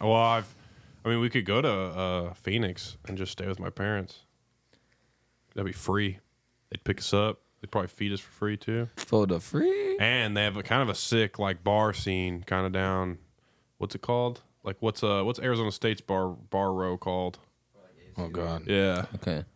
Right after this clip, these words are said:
Speaker 3: For some reason, I thought he was about to say, "Yeah, they have a sick bar scene down, uh, in the,
Speaker 1: Grand
Speaker 3: the basement."
Speaker 1: Canyon.
Speaker 2: In the
Speaker 3: In the
Speaker 2: basement.
Speaker 3: basement's just, like, all decked out, you know.
Speaker 1: Yeah, it is.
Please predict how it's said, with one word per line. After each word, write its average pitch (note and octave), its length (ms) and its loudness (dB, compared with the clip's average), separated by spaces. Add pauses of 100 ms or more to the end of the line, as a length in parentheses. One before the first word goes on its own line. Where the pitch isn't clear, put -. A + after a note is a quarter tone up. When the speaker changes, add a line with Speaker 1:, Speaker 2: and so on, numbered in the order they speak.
(220)
Speaker 3:
For F#2+ 100 -4
some G#2 240 2
reason, G2 240 2
I F#2 60 2
thought A2+ 280 -2
he B2 100 2
was G#2 120 4
about F2 200 0
to F2+ 60 -2
say, E2 180 -2
"Yeah, D2 80 0
they G#2+ 80 0
have G2 180 0
a C#2+ 60 -4
sick - 360 -2
bar F#2+ 320 -2
scene B1+ 300 -4
down, F2+ 280 0
uh, D#2+ 220 -2 (480)
in F#2 140 4
the, D#2+ 280 0 (640)
Speaker 1:
Grand B2 280 4
Speaker 3:
the - 80 8
basement." C#3+ 480 6
Speaker 1:
Canyon. - 60 -4 (220)
Speaker 2:
In - 0 -
the G#2 60 -4
Speaker 3:
In G#2+ 120 2
the F2+ 80 0
Speaker 2:
basement. F#2+ 420 6
Speaker 3:
basement's B2 520 4
just, G2 240 -2
like, F2 220 -2 (240)
all G#2+ 180 6
decked F#2 400 0
out, F#2 260 2
you F#2+ 100 0
know. F2 320 2
Speaker 1:
Yeah, G2+ 160 0
it G#2+ 80 -2
is. G2 260 -2